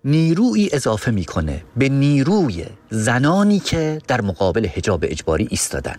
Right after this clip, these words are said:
الان عموماً کسانی در مقابل حجاب اجباری ایستادن به لحاظ عملی و روسری‌ها رو از سر برداشتن که احتمالاً خودشون التزامی به احکام اسلامی ندارن. اما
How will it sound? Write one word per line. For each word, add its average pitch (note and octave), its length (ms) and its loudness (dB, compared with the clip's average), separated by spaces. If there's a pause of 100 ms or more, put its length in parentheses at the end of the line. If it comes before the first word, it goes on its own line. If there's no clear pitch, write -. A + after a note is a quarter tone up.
(200)
الان E3+ 420 0
عموماً F3 420 4 (100)
کسانی G3 460 0
در D#3+ 140 0
مقابل C3 360 0
حجاب A2+ 360 -2
اجباری F#2 520 -2 (380)
ایستادن F#2 520 -2
به E2+ 80 0
لحاظ E2+ 320 0
عملی F2 640 -2 (240)
و G2 80 0
روسری‌ها F#2+ 500 -2
رو A#2+ 80 0
از F2 120 -2
سر F#2+ 220 -2
برداشتن E2+ 680 -2 (500)
که C#3+ 80 0
احتمالاً C#3 460 0
خودشون F#3 540 -2
التزامی B2 800 0
به F#2 300 -2 (520)
احکام A2 460 -2
اسلامی G2+ 420 0
ندارن. - 420 -2 (540)
اما C3+ 460 2